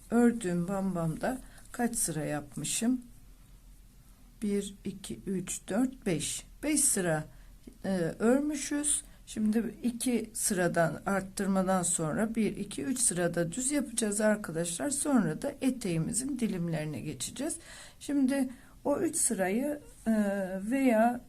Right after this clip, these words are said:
bebeğinizin boyuna göre, şimdi bu ipim biraz daha inceydi diğerinde. Bu biraz daha kalın. İki sıra öreceğim. İki sıradan sonra tekrardan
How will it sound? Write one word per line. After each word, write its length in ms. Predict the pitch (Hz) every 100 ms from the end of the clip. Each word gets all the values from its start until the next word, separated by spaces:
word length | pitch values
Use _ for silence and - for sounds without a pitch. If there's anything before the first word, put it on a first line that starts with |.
| - -
bebeğinizin 1000 | - - 233 226 240 233 226 240 247
boyuna 360 | 226 196 185 160
göre, 400 | 147 160 226 269 - - -
şimdi 440 | - 226 220 220 233
bu 220 | 233 233 -
ipim 380 | 226 240 226
biraz 400 | 233 330 240 202
daha 220 | 196 185 180
inceydi 680 | 180 170 165 156 - 151
diğerinde. 600 | 170 165 156 165 156 311 320 - - -
Bu 140 | 240
biraz 400 | 277 277 247 226
daha 280 | 240 233 233
kalın. 340 | 180 160 - - - - -
İki 240 | 311 -
sıra 320 | 339 - 202 185
öreceğim. 600 | 254 262 233 214 220 240
İki 180 | 302 320
sıradan 500 | - 208 190 190 180
sonra 400 | 185 190 196 240
tekrardan 760 | 311 294 196 175 175 226 240